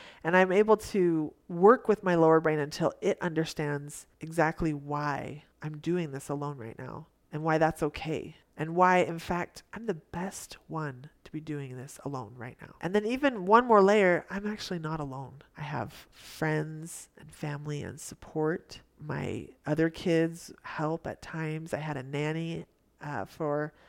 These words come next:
you know, fifteen hours a week. So I had lots and lots of help and support. But my lower brain wasn't interested in that initially. It just wanted to feel bad for myself and to really focus on the parts that I had to do alone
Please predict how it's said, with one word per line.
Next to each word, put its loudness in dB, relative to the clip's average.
you -14
know, -4
fifteen -6
hours -2
a -8
week. -4
So -2
I -6
had -4
lots 2
and -6
lots -2
of -8
help -4
and -10
support. -4
But 6
my 2
lower 2
brain 0
wasn't 2
interested -4
in -6
that -4
initially. -6
It -4
just -6
wanted -2
to 0
feel -2
bad -4
for -8
myself -6
and -12
to -4
really 2
focus -2
on -6
the -6
parts -2
that 0
I 0
had -6
to -8
do -4
alone -8